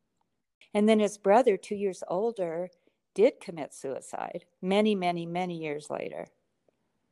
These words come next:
You know, and I don't remember all the details, but I think I was a young adult. Actually, I think it was after my brother died even, maybe five or six years. And, um, I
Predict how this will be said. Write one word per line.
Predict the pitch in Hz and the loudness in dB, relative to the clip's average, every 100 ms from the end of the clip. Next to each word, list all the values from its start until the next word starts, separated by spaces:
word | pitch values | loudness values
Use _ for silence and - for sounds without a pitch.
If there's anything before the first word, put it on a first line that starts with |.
| _ _ _ _ | _ _ _ _
You | 220 254 | -10 -6
know, | 285 269 | -2 -2
and | 254 | -4
I | - 220 | -6 -4
don't | 254 269 277 277 | 0 0 -2 -6
remember | 254 240 226 226 | -4 -4 -2 -2
all | 220 | -2
the | 220 | -2
details, | 208 233 - 208 196 | -4 -6 -4 -6 -4
but | - - | -6 -4
I | 233 349 | -2 -2
think | - 285 | -4 -6
I | 233 | -4
was | 226 226 | -2 -4
a | 202 | -6
young | 175 185 202 | -6 -6 -6
adult. | 214 180 170 190 175 147 - - _ _ _ _ _ _ _ _ _ - | -8 -8 -6 -4 -4 -6 -14 -20 _ _ _ _ _ _ _ _ _ -12
Actually, | 226 254 - 311 302 | -8 -8 -6 -2 -2
I | |
think | 277 240 | -4 -4
it | 226 | -2
was | 220 | 2
after | 220 233 - 254 | 2 0 -2 -4
my | 202 | -4
brother | 175 175 175 214 285 | -8 -6 -4 -4 -6
died | 185 165 160 | -6 -6 -6
even, | 156 151 143 139 175 _ - | -6 -6 -4 -6 -8 _ -4
maybe | 208 220 233 226 | 2 2 2 0
five | - 175 170 190 214 | 0 2 4 2 2
or | 185 | -2
six | 170 202 - - | -2 -4 -4 -4
years. | 185 190 220 240 - - - - - - _ _ _ _ _ - | -2 0 -2 -4 -10 -20 -20 -20 -20 -20 _ _ _ _ _ 2
And, | 226 208 208 208 202 196 190 - _ - | 2 4 2 0 -2 -6 -10 -18 _ -2
um, | 214 208 202 202 - _ _ _ _ _ _ _ _ _ | 0 0 -2 -4 -10 _ _ _ _ _ _ _ _ _
I | 196 185 208 | -4 -4 -8